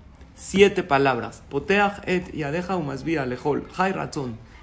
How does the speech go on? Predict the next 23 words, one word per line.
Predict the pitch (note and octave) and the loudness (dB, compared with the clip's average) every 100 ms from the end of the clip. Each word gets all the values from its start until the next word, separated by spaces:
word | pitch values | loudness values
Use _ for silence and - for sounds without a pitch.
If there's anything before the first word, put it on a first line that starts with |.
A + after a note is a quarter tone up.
| - | -20
Siete | - - G3 G#3+ G#3+ | -20 0 4 6 6
palabras, | D#3 D#3+ F#3 G3 A3 - | 2 2 2 2 -2 -4
veinticuatro | - D3 C3+ C3 D#3+ D#3 D3+ | -4 -2 -2 -2 -2 -2 -4
letras. | C3+ A#2+ B2 - | -4 -6 -8 -10
O | |
sea, | C#3 F#3+ | -2 -2
veinticuatro | E3+ D#3+ D#3+ D#3 D#3 F#3 F#3+ E3+ | 0 -2 -2 -4 0 0 0 -4
siete. | D3 - D#3 D3 A#2 - - - - - - | -6 0 0 0 -6 -10 -20 -20 -20 -20 -4
¿A | D3+ D3+ | -2 0
qué | G3 | 2
les | G#3 G#3 F#3+ | 2 2 -2
suena, | - F3+ F#3 F3 D3 | 0 2 2 0 -2
queridos | D3+ D3+ E3 D3+ | -2 0 0 -4
amigos, | D3 D#3 D3+ C3 | -4 -4 -2 -4
veinticuatro | B2+ B2 B2 C#3 C#3+ - | -4 -6 -4 -4 -4 -6
siete? | - C#3 D3 F#3 G3+ - - - - - - - | -6 -4 -4 -4 -6 -10 -20 -20 -20 -20 -20 -6
Veinticuatro | C#3 C#3+ C#3+ F3 F3 E3+ | -4 -4 -4 -4 -4 -6
siete | E3 E3 E3+ | -6 -4 -4
es | C#3 | -4
la | C3+ | -6
expresión | C3 - D3 C3+ - D#3+ F3 F3+ | -8 -8 -6 -6 -4 -4 -4 -4
para | D3+ B2 | -4 -4
decir | B2 - F3 G3+ G#3+ | -6 -4 -2 -2 -4